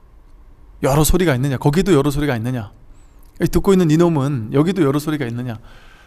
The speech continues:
내가 여-, 여기 듣고 있는 이 자리에 이놈이 여러 소리가 있으면 밖에서 들려오는 소리를 있는 그대로 비출 수가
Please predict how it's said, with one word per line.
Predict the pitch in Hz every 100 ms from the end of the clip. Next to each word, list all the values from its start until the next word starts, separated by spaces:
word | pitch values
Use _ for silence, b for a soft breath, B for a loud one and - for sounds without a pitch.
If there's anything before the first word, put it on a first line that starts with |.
| b
내가 | 151 196 185
여-, | 156
여기 | 180 185 196
듣고 | 180 175 208
있는 | 196
이 | 175
자리에 | 170 190 180 180 175 156 131 160
이놈이 | 165 190 202 180
여러 | 139 160
소리가 | 165 170 160
있으면 | 123 - 143 131 147 117 -
밖에서 | 151 180 -
들려오는 | - 156 165
소리를 | 156 160 135
있는 | 143 175
그대로 | 165 175
비출 | 143 127 147
수가 | - 139 117